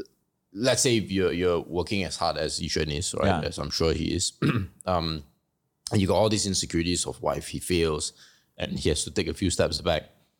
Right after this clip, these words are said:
Speaker 1: and seeing, like, maybe younger people catching up.
Speaker 2: Mm.
Speaker 1: What, h-,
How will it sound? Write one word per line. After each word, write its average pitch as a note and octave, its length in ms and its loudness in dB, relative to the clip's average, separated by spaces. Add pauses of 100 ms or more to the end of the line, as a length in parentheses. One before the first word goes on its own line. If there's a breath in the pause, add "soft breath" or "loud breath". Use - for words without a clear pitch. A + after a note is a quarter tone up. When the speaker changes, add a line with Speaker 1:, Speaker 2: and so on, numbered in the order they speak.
(240)
Speaker 1:
and F#2 180 0
seeing, A2 360 4
like, E2 260 -2
maybe F#2 380 -2
younger F2+ 260 0
people F2 300 -2
catching D2+ 340 -6
up. C#2+ 160 -8 (160)
Speaker 2:
Mm. G#2+ 240 6 (160)
Speaker 1:
What, A#2+ 340 2
h-, - 80 -10